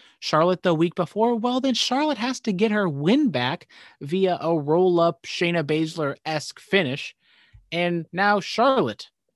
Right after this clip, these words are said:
gets the win. And yeah, I mean, Rhea Ripley hanging out. I mean, I guess we'll talk about Rhea Ripley in a little bit, but, uh, I mean, really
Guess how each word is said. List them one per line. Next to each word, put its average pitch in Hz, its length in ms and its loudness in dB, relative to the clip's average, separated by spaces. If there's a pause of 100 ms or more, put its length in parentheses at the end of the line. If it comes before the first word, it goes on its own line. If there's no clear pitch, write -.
(140)
gets 131 260 -6
the 113 120 -6
win. 117 400 -6 (1000)
And 135 1080 -6
yeah, 165 460 -2 (120)
I 127 100 -8
mean, 123 180 -4
Rhea 151 240 -2
Ripley 185 500 0 (200)
hanging 165 380 -2
out. 135 220 -2 (420)
I - 80 -14
mean, 107 360 -10
I 101 100 -12
guess 107 200 -14
we'll - 60 -20
talk 107 120 -12
about 104 160 -12
Rhea 101 140 -10
Ripley 104 320 -12
in 104 60 -10
a 120 60 -6
little 180 200 2
bit, 127 260 -8
but, 113 200 -6 (560)
uh, 120 280 -4 (400)
I 139 40 -8
mean, 135 240 -2 (300)
really 170 400 2